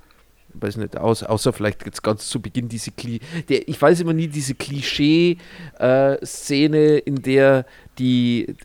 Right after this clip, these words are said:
Insassen von A nach B gebracht werden und dann wird irgendwie der Bus angehalten. Also die, ich weiß nicht, diese Szenen, gab's da überhaupt schon mal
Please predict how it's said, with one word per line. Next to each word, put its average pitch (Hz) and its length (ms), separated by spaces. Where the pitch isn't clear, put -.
Insassen 165 880
von 127 280
A 120 200
nach 151 240
B 147 200
gebracht 127 500
werden 139 360
und 135 260
dann 123 520
wird 139 200
irgendwie 127 400
der 117 680
Bus - 680
angehalten. 147 800
Also 117 200
die, - 220
ich 78 260
weiß 101 300
nicht, 98 220
diese 104 220
Szenen, 120 560
gab's - 260
da 131 100
überhaupt 147 560
schon 131 120
mal 117 200